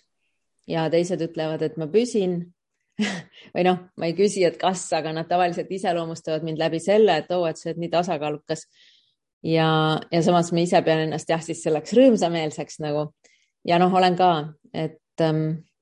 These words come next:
et jällegi inimestele meeldib mu seltskonnas tavaliselt sellepärast, et ma, et,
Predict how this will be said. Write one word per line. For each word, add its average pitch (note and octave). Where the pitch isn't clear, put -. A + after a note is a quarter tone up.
et -
jällegi E3+
inimestele E3
meeldib E3
mu D#3+
seltskonnas E3+
tavaliselt D#3+
sellepärast, E3
et E3
ma, D#3+
et, E3+